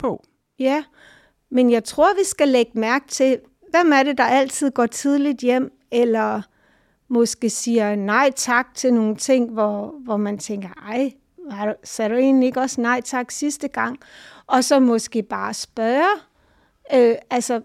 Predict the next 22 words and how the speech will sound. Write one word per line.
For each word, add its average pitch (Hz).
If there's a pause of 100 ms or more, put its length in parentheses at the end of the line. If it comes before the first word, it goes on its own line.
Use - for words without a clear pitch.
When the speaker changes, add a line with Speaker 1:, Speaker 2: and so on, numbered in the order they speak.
(140)
Speaker 2:
have 262
en 254
mere, 277
det 277
behøver 285
jo 285
ikke 285
altid 262
at 220
handle 254
om 254
ensomhed, 254
men 247
handle 277
om 247
invitationer, 247
og 240
jeg 285
tænker, 285
at 226 (880)
det 247
er 247